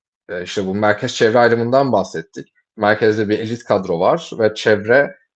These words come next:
bu sürecin dışında kalan, e, kalanlar. Onlar artık özellikle, e, belki son otuz yıldır, kırk yıldır, e,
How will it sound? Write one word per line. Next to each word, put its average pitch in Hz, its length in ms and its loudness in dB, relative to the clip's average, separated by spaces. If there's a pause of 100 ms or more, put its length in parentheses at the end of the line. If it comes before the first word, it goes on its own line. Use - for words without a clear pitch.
(120)
bu 127 120 -8
sürecin 127 440 0
dışında 120 680 0 (100)
kalan, 85 300 -6 (840)
e, 82 320 -8
kalanlar. 71 560 -8 (1120)
Onlar 160 680 0
artık 127 560 -2
özellikle, 107 880 2
e, 95 180 0
belki 107 320 2
son 104 500 -2
otuz 104 340 -6
yıldır, 101 460 0
kırk 98 280 -2
yıldır, 98 680 -4
e, 82 420 -4